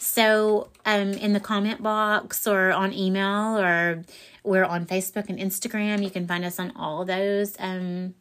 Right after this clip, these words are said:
platforms. I think that's our, you know, we're just two teachers trying to podcast, so we don't, we don't have our language down yet. Um, but we would love to hear from you about what structures you, remember, these aren't goals.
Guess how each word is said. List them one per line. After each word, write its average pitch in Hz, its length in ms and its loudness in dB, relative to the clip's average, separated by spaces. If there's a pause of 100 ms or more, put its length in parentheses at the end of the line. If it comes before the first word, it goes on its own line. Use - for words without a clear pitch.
(340)
platforms. 196 760 -4
I 202 60 2
think 170 200 -8
that's - 220 -4
our, 170 220 -6 (340)
you 196 80 -4
know, 170 80 -2
we're 180 140 -4
just 202 200 -4
two 202 100 -6
teachers 196 280 -8
trying 170 180 -2
to 180 60 -8
podcast, - 540 -4
so 202 80 -2
we 185 140 -2
don't, 185 260 -10
we 208 100 0
don't - 140 -4
have 208 120 4
our 180 120 2
language 190 380 0
down 175 200 2
yet. 185 260 -2 (440)
Um, 190 520 4 (180)
but 226 380 2
we 226 140 4
would 220 180 2
love 196 180 4
to 214 80 -2
hear 202 160 -2
from 202 160 0
you 208 240 2
about 180 240 4
what 214 180 2
structures 180 1080 0 (120)
you, 196 480 0
remember, 190 340 2
these 196 180 4
aren't 180 260 -2
goals. 196 720 2